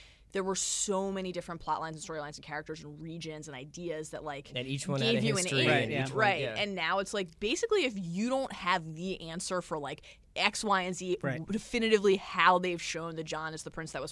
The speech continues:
Speaker 3: Right.
Speaker 1: promised, like, you don't know how to, like, talk about the show, you know?
Speaker 3: Right.
Speaker 1: Which is
Speaker 2: So this is
Speaker 1: tough.
Speaker 2: basically Game of Thrones has had its advanced analytics revolution then.
Speaker 1: We're all Billy Bean.
Speaker 2: <laughs>
Speaker 1: We're all Billy Bean.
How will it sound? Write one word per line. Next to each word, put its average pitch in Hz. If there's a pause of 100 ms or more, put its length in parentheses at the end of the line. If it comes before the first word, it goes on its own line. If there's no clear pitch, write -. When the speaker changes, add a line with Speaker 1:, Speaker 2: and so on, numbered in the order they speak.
Speaker 3:
Right. 156
Speaker 1:
promised, 156
like, 143
you 160
don't 147
know 151
how 139
to, 123
like, 110
talk -
about -
the 175
show, 180 (340)
you 254
know? 285
Speaker 3:
Right. - (220)
Speaker 1:
Which 196
is 214
Speaker 2:
So 165
this 160
is 160
Speaker 1:
tough. 180
Speaker 2:
basically 143
Game 139
of 131
Thrones 127
has 117
had 120
its 110
advanced 117
analytics 107
revolution -
then. 135 (840)
Speaker 1:
We're 180
all 185
Billy 180
Bean. 170 (100)
Speaker 2:
<laughs> -
Speaker 1:
We're 165
all 180
Billy 175
Bean. 175